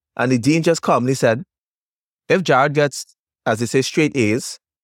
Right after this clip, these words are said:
we still won't let him back in his school." He's like, "Jared is not only a troublemaker, he's the project manager, the instigator, the coordinator of anything mischievous that happens in his school."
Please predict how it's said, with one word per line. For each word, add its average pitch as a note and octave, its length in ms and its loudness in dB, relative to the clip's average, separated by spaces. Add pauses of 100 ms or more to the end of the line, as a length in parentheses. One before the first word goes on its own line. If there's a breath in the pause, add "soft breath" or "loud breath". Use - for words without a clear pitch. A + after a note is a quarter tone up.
(200)
we C3 140 2
still G#3 220 -2
won't F#3+ 180 2
let B2+ 160 0
him C3+ 100 0
back B2+ 200 0
in B2+ 80 -2
his A#2+ 100 -4
school." F2+ 260 -8 (1200)
He's D#3 200 0
like, C3 140 2
"Jared A#2 340 2
is C#3 240 -2
not C3+ 220 -2
only C3+ 180 0
a C3+ 60 4
troublemaker, A2 720 0 (340)
he's C#3 180 -2
the C3+ 80 -2
project A#2 360 0
manager, A2 640 0
the A#2 120 -6
instigator, A2 720 0
the A2+ 140 -4
coordinator A2 540 0
of A#2 180 -4
anything E3 380 -2
mischievous C3+ 520 -2
that B2+ 140 0
happens A2+ 300 -4
in A2 100 -2
his A2+ 120 -4
school." F2+ 280 -6